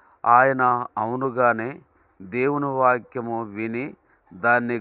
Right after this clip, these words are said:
గైకొనువారు మరీ ధన్యులని" చెప్పెను. దేవుని వాక్యం వినేవారు మరీ ధన్యులు. దేవుని వాక్యం వినేవారిని అన్ని విషయములో దేవుడు దీవించేవాడుగా, ఆశీర్వదించేవాడుగా,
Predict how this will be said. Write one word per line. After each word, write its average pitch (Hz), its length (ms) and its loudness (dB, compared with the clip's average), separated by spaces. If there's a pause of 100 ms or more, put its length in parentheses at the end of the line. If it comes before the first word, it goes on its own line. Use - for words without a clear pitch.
గైకొనువారు 127 760 -2
మరీ 110 380 -4
ధన్యులని" 110 800 -6 (520)
చెప్పెను. 92 460 -6 (120)
దేవుని 131 420 -4
వాక్యం 135 500 -2
వినేవారు 120 680 -4 (380)
మరీ 113 460 -2
ధన్యులు. 107 640 -6
దేవుని 123 380 -4
వాక్యం 123 440 0
వినేవారిని 120 680 -2 (400)
అన్ని 123 340 0
విషయములో 139 560 0
దేవుడు 117 640 -2 (360)
దీవించేవాడుగా, 113 1300 -2 (160)
ఆశీర్వదించేవాడుగా, 107 1500 -2